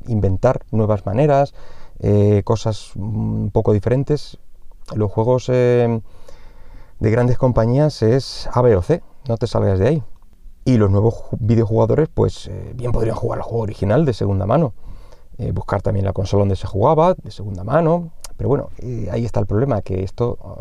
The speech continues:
<laughs> a las compañías no les llega ningún, ni un euro, entonces no les conviene.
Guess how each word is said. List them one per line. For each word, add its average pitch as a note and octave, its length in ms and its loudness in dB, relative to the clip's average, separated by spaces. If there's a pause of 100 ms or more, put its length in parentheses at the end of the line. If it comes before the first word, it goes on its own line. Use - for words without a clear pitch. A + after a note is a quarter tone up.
(160)
<laughs> - 80 -12
a G#2+ 60 4
las G#2+ 100 2
compañías G#2 420 2
no C3 100 2
les G#2+ 100 2
llega G2+ 180 4
ningún, G2 380 -2
ni G2 60 0
un G2 100 0
euro, G#2+ 260 2
entonces A2 540 -2 (420)
no B2+ 160 6
les A2+ 100 2
conviene. F#2+ 440 0